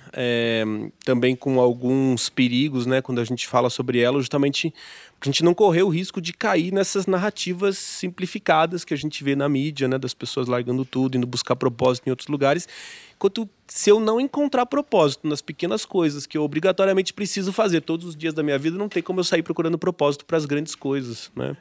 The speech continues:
É, esse senso de realização, enfim, ele vai com certeza passar,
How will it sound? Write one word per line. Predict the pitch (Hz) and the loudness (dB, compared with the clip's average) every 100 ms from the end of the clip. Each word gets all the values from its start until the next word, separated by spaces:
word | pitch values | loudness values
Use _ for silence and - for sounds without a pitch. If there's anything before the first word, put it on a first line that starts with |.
| - | 0
É, | 120 117 | 2 2
esse | 110 - | 0 -2
senso | - 131 131 131 | 0 2 0 -2
de | 120 | 0
realização, | 127 123 117 113 - 127 139 156 | 2 2 0 -2 -2 0 2 2
enfim, | 127 - - 120 120 | 0 -4 -6 -4 -2
ele | 117 123 | -2 -2
vai | 117 123 | 0 0
com | 139 - 151 175 | 0 -2 0 0
certeza | 220 - 165 - 147 160 175 | 0 0 0 0 0 2 -2
passar, | - 170 170 - 156 127 143 185 | -2 -4 -2 -2 2 4 4 0